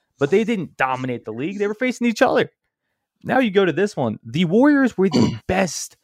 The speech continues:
team in the league. N B A fans were sick of watching them in the finals. They had the best season of all time. And I know they lost in the playoffs, but the best regular season of all time,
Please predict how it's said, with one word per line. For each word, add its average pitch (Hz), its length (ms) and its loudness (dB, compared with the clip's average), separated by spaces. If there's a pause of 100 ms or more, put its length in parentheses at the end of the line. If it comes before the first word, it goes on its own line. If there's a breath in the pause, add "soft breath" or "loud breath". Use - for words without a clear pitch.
(200)
team 180 340 2
in 147 140 0
the 123 100 0
league. 135 360 -4
N 170 160 0
B 190 160 2
A 165 80 6
fans 165 340 -2
were 113 120 -8
sick - 360 -8
of 143 80 -4
watching 127 360 2
them 120 140 0
in 113 80 -2
the 110 60 -6
finals. 113 400 -10
They 147 100 2
had 151 100 0
the 135 80 0
best 143 280 0
season 127 360 -6 (240)
of 127 120 -6
all 143 140 4
time. 147 440 -4 (160)
And 117 240 -6 (120)
I 113 120 -6
know 117 200 -2
they 113 260 -4 (120)
lost 113 240 -2
in 110 40 -4
the 110 80 -2
playoffs, 143 340 4
but 139 100 -4
the 160 60 -2
best 165 200 -2
regular 160 220 0
season 127 320 -2 (240 loud breath)
of 139 120 -4
all 151 120 0
time, 143 460 0